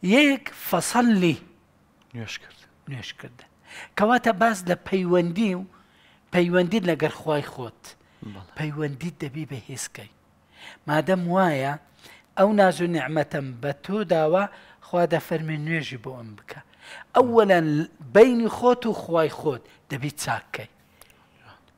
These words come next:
Speaker 1: بەینت زۆر زۆر لەگەر خوای خۆت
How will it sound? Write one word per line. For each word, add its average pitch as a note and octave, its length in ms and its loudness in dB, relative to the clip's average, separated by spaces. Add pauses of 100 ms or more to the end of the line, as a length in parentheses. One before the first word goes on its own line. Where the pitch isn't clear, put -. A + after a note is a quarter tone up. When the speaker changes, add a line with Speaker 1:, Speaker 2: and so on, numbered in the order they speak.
(140)
Speaker 1:
بەینت D3 500 2 (200)
زۆر D3 380 0 (140)
زۆر F3+ 200 -2 (100)
لەگەر C3 320 -10
خوای E3 300 -10
خۆت D#3+ 180 -16